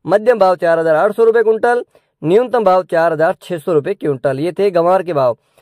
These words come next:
इसबगोल के भाव अधिकतम रहे हैं तेरह हजार दो सौ रुपए कुंटल, मध्यम भाव बारह हजार रुपए कुंटल, न्यूनतम भाव ग्यारह हजार रुपए क्विंटल।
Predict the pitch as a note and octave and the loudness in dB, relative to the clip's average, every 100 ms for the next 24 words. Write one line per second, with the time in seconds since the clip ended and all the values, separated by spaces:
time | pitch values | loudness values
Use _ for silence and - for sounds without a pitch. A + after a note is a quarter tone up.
0 | _ _ G3+ C4+ B3+ C4 B3+ B3+ G#3+ A3+ | _ _ -2 0 2 2 2 2 4 2
1 | B3+ E3+ F3 G#3+ B3 G#3+ G#3+ G3 G3+ G#3 | 0 -4 -6 -4 -2 0 0 0 -2 -2
2 | - G3 F#3+ E3+ D#3+ F3 G3+ A3+ A3+ A3+ | -2 0 0 0 -2 -2 -2 0 2 0
3 | A3+ B3 B3+ - _ _ D#3+ G3 G#3+ G3 | 0 -2 -2 -8 _ _ -4 0 0 2
4 | F3 D#3 E3+ A3+ A3+ A#3 A3 A#3 A#3 G#3+ | 0 2 2 2 2 0 0 -2 -2 -2
5 | B3+ F4+ _ _ - F#3 B3 C4 C4 G#3 | -2 -4 _ _ -4 0 2 2 2 2
6 | A3 - E3 G3+ G#3 E3 D#3+ D#3 G#3+ F#3 | 2 -4 0 2 4 2 -2 -2 -6 -4
7 | D3+ D3 C#3 A2+ | -6 -4 -4 -6